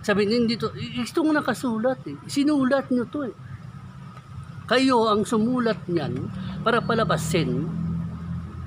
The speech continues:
na the most wise and holy counsel ordain whatsoever comes to pass. So pati ang karahasan, ang kabutihan, both of it, na-ordain ni Lord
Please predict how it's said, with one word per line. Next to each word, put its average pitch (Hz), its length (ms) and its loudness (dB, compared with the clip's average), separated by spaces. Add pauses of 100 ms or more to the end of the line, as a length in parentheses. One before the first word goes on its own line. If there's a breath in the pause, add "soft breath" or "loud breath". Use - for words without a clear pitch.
(400)
na 220 160 4
the 196 160 4
most 226 320 2
wise 214 480 2
and 185 240 0
holy 214 240 2
counsel 143 640 -2 (320)
ordain 202 640 4
whatsoever 185 560 0
comes 170 320 0
to - 160 -8
pass. - 560 -8 (320 loud breath)
So 214 80 -2
pati 226 320 0
ang 214 160 2
karahasan, 240 880 2 (400)
ang 175 80 4
kabutihan, 208 960 0 (1600)
both 330 280 4 (200)
of 208 80 4
it, 233 140 4 (720)
na-ordain 190 600 4
ni 175 120 4
Lord 208 240 2